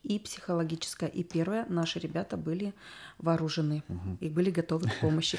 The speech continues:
Speaker 2: <laughs>
Speaker 1: Но, к счастью, всё об-, обошлось без происшествий, поэтому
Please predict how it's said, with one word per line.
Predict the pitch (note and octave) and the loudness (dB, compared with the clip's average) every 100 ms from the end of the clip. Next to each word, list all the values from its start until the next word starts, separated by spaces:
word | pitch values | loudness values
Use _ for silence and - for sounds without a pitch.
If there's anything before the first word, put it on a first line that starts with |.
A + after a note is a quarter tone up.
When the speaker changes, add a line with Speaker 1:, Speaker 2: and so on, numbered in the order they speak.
| - | -2
Speaker 2:
<laughs> | E3+ | 4
Speaker 1:
Но, | A3 | 8
к | |
счастью, | - C#4 C4+ | 10 10 10
всё | - A#3 | 8 10
об-, | G3+ - - - | 8 2 2 6
обошлось | F#3+ G3+ G#3+ G3 F3+ | 6 6 8 8 8
без | F3 F#3+ | 6 6
происшествий, | G3+ F#3+ - C#4 D4+ F#3+ | 8 8 8 6 4 2
поэтому | E3+ F#3 F#3 F3+ | 4 4 2 0